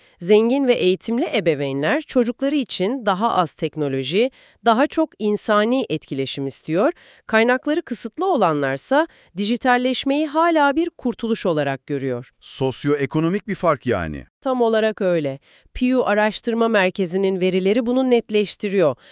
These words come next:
Speaker 1: Varlıklı aileler çocuklarını ekrandan bilinçli olarak uzak tutarken, örneğin Hispanik ve siyahi gençlerin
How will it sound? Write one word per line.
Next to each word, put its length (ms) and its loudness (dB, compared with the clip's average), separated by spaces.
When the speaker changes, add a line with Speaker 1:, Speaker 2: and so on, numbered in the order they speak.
Speaker 1:
Varlıklı 580 2
aileler 760 0
çocuklarını 720 -2
ekrandan 720 -2
bilinçli 480 -2
olarak 460 2
uzak 380 -4
tutarken, 680 -4
örneğin 540 2
Hispanik 640 -2
ve 120 0
siyahi 640 -2
gençlerin 680 0